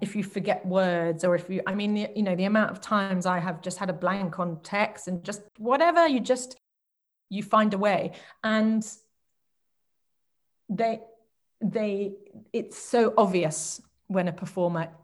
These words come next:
is engaged in that way. And it's the combination of all of those things that creates a great performance. You have to be technically secure. You, you, you, you know, it, it's, um,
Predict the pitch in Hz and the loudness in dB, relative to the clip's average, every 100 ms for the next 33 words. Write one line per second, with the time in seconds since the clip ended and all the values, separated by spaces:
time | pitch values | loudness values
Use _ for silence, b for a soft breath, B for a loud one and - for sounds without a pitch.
0 | _ 196 180 175 170 170 165 - 170 160 | _ -2 0 -2 0 -2 -2 -8 -8 -8
1 | - 175 - 185 _ _ _ _ _ _ | -6 -6 -6 -12 _ _ _ _ _ _
2 | b b b 214 226 - 226 247 226 214 | b b b 2 2 0 2 4 4 4
3 | 220 226 214 202 185 185 175 - 170 160 | 4 2 0 0 2 2 0 0 -2 -2
4 | 175 165 156 - - 185 180 180 180 175 | -4 -4 -4 -8 -6 0 0 -2 -6 -4
5 | 156 - - 185 160 151 - - - _ | -4 -6 -6 -4 -4 -8 -14 -18 -18 _
6 | _ _ _ _ _ _ _ _ _ _ | _ _ _ _ _ _ _ _ _ _
7 | _ _ _ _ - 254 254 277 - 247 | _ _ _ _ -6 -2 2 2 2 2
8 | 233 226 233 202 190 196 - 170 170 160 | 2 4 2 2 0 -2 -2 -4 0 0
9 | 156 - 233 240 240 233 185 233 226 - | 0 2 2 2 0 0 0 0 0 0
10 | 202 185 185 208 208 - 208 - - - | 2 2 2 0 0 0 -2 -2 -8 0
11 | 190 185 185 185 | 2 4 4 2